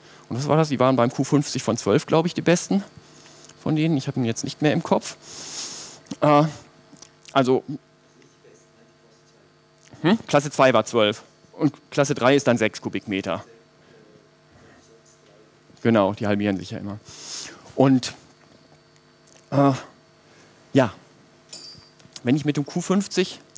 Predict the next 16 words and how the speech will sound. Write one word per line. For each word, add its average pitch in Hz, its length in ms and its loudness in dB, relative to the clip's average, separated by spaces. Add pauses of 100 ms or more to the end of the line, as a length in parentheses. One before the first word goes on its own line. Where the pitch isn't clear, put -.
(100)
von 143 280 2 (520)
zwölf 170 320 2
anfange 151 600 2 (560)
und 135 140 0
dann 127 120 2
aber 147 160 2
mein 127 160 0
Bauherr 131 300 2
mir 131 160 0
sagt, - 380 -2 (460)
er 117 120 0
möchte 131 280 0
nach 127 120 0
D 131 200 -2
G 127 40 0
N, 123 140 0